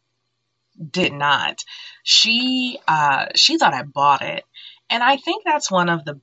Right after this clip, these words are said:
the highest <laughs> compliments for me. It's like, if you actually thought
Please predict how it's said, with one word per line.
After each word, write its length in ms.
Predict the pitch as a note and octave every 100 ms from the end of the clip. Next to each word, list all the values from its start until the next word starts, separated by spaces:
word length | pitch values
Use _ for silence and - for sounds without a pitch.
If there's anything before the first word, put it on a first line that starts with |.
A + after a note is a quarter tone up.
| -
the 60 | D#3+
highest 560 | - - E3+ E3 -
<laughs> 220 | - -
compliments 680 | E3 D3+ - D#3 C3+ C#3 E3
for 100 | -
me. 180 | D3+ C#3
It's 120 | C#3
like, 140 | D3+ D#3+
if 80 | G#3
you 100 | C#4
actually 360 | C4+ - F3+
thought 340 | E3 D3+ D3